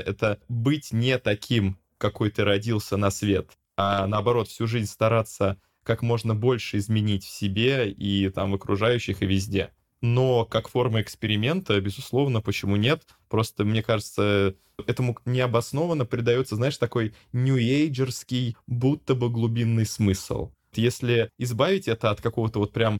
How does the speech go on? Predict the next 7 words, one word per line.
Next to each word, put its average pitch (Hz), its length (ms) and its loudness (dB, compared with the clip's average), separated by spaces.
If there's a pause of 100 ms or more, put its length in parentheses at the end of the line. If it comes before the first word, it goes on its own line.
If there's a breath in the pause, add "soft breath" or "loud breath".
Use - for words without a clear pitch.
совсем 120 640 0
глубинного 120 600 0
смысла, 113 460 0
то 101 220 2
почему 110 320 -2
нет? 92 240 -2
Давайте 107 480 2